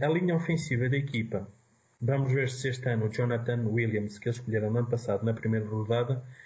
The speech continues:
se vai este ano jogar. Ele no ano passado não fez nenhum jogo por problemas físicos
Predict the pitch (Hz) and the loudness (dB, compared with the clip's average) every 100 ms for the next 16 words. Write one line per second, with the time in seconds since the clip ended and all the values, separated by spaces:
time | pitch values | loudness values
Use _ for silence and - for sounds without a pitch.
0 | - - - - - 117 120 117 - - | -20 -20 -14 -10 -2 0 2 0 -2 -8
1 | - 120 113 101 - - 107 104 110 120 | -2 0 2 0 -6 -2 0 2 2 0
2 | - - 113 113 117 110 110 104 104 98 | 0 0 0 0 0 0 0 0 0 0
3 | 117 - - - - - 107 113 107 107 | -2 -10 -20 -20 -12 -6 -4 0 2 2
4 | 104 - 107 113 113 | 0 -2 0 -2 -4